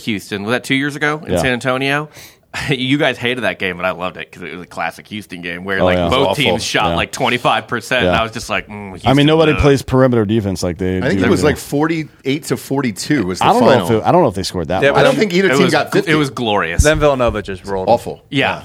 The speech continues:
Speaker 1: I knew. Yeah, and that annoyed me 'cause I knew that was a fucking cakewalk for Kansas after that 'cause Villanova was, like, dead. Weren't half of 'em hurt?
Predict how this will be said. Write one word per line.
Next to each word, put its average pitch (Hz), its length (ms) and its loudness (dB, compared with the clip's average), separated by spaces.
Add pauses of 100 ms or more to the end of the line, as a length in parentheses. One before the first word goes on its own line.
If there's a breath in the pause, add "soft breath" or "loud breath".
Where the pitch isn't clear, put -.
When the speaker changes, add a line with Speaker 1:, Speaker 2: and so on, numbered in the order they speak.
(100)
Speaker 1:
I 123 120 0
knew. 127 200 -2
Yeah, 95 380 -2
and 117 100 -4
that 127 140 0
annoyed 104 280 -2
me 98 120 -6
'cause 87 160 -12
I 92 60 -8
knew 87 140 -10
that 82 140 -10
was 71 160 -14
a 78 120 -14 (360)
fucking - 320 -18
cakewalk - 480 -14
for - 60 -20
Kansas - 440 -20
after - 180 -20
that 95 180 -6
'cause 101 100 -14
Villanova 95 460 -8
was, 85 140 -10
like, 82 200 -14
dead. 85 320 -12
Weren't 110 180 -6
half 110 240 -4
of 110 80 -10
'em 95 80 -12
hurt? 90 320 -8